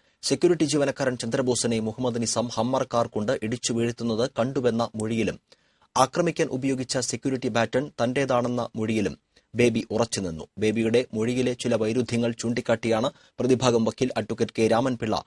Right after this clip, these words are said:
വിസ്താരം തുടർന്നത്. തെരഞ്ഞെടുപ്പ് മൂലം ബുധനാഴ്ചയും വ്യാഴാഴ്ചയും വിചാരണ ഉണ്ടായിരിക്കില്ല. ആറാം തീയതിയും ബേബിയുടെ ക്രോസ് വിസ്താരം തുടരും. അതേസമയം നാല് മുതൽ ഏഴ് വരെയുള്ള സാക്ഷികളെ വിസ്തരിക്കുന്നത് മാറ്റിവെച്ചു.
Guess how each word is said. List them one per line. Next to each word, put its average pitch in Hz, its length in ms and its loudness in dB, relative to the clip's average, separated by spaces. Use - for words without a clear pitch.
വിസ്താരം 110 460 2
തുടർന്നത്. 87 460 -2
തെരഞ്ഞെടുപ്പ് 165 400 6
മൂലം 151 300 0
ബുധനാഴ്ചയും 131 680 0
വ്യാഴാഴ്ചയും 123 600 0
വിചാരണ 113 520 -2
ഉണ്ടായിരിക്കില്ല. 90 600 -4
ആറാം 123 340 2
തീയതിയും 120 360 -2
ബേബിയുടെ 123 440 4
ക്രോസ് 127 380 -2
വിസ്താരം 110 520 -2
തുടരും. 101 280 0
അതേസമയം 120 500 0
നാല് 127 240 2
മുതൽ 127 300 -2
ഏഴ് 127 200 -2
വരെയുള്ള 120 360 0
സാക്ഷികളെ 120 580 0
വിസ്തരിക്കുന്നത് 117 720 2
മാറ്റിവെച്ചു. 104 640 -4